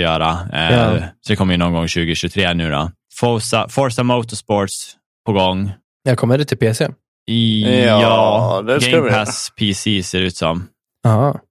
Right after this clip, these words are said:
Speaker 1: Eh, och sen har vi väl nog mer. Ja, just det. Vi får ju Valheim till Game Pass också.
Speaker 2: Aha.
Speaker 3: Mm.
Speaker 1: Mm. Så det blir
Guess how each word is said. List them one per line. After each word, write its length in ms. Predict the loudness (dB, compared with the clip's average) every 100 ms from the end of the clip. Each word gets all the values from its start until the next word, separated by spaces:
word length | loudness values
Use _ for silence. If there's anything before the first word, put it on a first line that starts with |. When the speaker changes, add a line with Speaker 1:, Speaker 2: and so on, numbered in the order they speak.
| _ -6
Speaker 1:
Eh, 600 | -2 0 0 0 0 -2 0
och 240 | 0 -2
sen 360 | -4 -2 -2 0
har 500 | 0 0 2 0 0
vi 320 | -2 -2 -2
väl 340 | 0 0 0 -2
nog 260 | -2 0
mer. 280 | 0 0 0
Ja, 240 | 0 0
just 260 | 2 -2 -2
det. 280 | -4 -4 -10
Vi 180 | -4 -2
får 140 | 0
ju 60 | 0
Valheim 600 | 0 0 0 -4 -6 -8
till 200 | -8 -6
Game 220 | -6 -6
Pass 200 | -8 -8
också. 360 | -10 -10 -12 -12 -18 _ -4
Speaker 2:
Aha. 280 | 0 2 2
Speaker 3:
Mm. 420 | 0 0 -2 -6 _ -2
Speaker 1:
Mm. 320 | 0 2 2 0 -8 _ -6
Så 80 | -2
det 60 |
blir 100 | 0